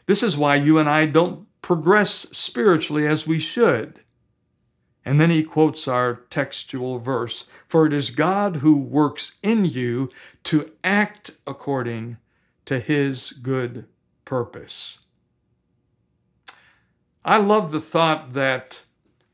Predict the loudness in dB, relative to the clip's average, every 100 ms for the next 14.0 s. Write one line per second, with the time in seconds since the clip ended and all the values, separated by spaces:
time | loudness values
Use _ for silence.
0 | -20 -6 2 4 4 0 -6 -4 -6 -4
1 | -2 0 0 -4 -4 -6 -8 -4 -4 -4
2 | -6 -2 -2 -2 -6 -14 -18 _ -20 _
3 | 2 4 4 0 -8 -2 0 0 0 0
4 | 2 0 4 4 4 -2 -12 -4 -2 -2
5 | -4 -12 -20 -20 _ _ _ _ _ _
6 | _ 0 2 2 2 0 0 -2 2 4
7 | 2 -2 -4 -2 -2 -4 -12 -20 _ _
8 | _ _ _ _ _ _ -12 0 2 4
9 | 2 0 -4 -6 -8 _ _ _ _ _
10 | -8 -2 0 0 -2 -2 -2 -2 -2 -6
11 | -10 -16 _ _ _ _ _ _ _ _
12 | _ -20 -20 _ _ _ _ -6 0 2
13 | 4 4 4 4 2 0 0 0 -2